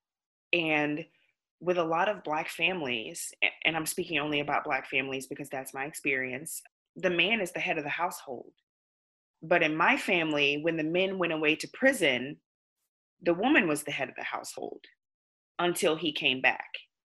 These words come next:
And so there's a lot of, like, gray areas there, you know, like,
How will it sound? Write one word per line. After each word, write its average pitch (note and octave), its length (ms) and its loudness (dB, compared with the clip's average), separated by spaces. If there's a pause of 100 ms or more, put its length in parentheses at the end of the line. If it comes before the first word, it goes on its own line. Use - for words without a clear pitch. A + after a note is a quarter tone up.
(460)
And G3 120 4
so A3+ 120 6
there's G#3 180 6
a G3 60 4
lot G3 240 2
of, C4 140 2
like, E3+ 320 4 (600)
gray G3 640 4
areas E3+ 560 4
there, F#2 480 2
you D#3 160 0
know, D3+ 200 4
like, D3 400 6